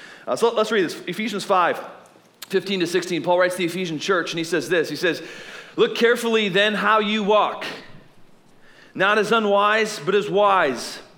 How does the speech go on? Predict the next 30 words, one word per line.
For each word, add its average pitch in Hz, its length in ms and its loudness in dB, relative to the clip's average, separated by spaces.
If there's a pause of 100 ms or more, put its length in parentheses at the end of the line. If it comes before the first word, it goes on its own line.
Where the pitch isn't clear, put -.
(1040)
making 190 340 0
the 185 80 0
best 214 320 2
use 208 180 -4
of 170 120 -6
time, 185 480 0 (1160)
because 180 800 -2 (840)
the 127 80 -8
days 147 400 -2
are 120 120 -6
evil." 127 600 -6 (320)
And 113 80 -12
Father, 165 340 2
I 160 120 4
ask 160 220 -2
that 127 80 -6
you 139 80 -4
bless 147 300 -2
our 143 100 0
time 143 360 -4
in 139 100 -6
your, 113 240 -6 (220)
in 139 140 -10
your 135 120 -4
word 131 300 -4
today. 117 380 -6 (840)
This 156 380 -6
is 131 220 -8
your 113 140 -6
word. 117 600 -8